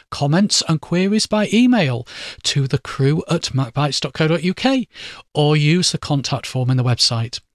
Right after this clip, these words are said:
And of course, we also have a very active Slack chat room that's open twenty-four seven. Go to macbites dot co dot U K slash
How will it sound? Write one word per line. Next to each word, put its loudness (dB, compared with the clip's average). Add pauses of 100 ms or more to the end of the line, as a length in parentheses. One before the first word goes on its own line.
(460)
And 4
of 0
course, -2
we -2
also -2
have -2
a -4
very 0
active 0
Slack 0
chat 0
room 4
that's 0
open 2
twenty-four 0 (160)
seven. 2 (500)
Go 2
to -2
macbites 2
dot -4
co 0
dot -2
U 0
K 0
slash -2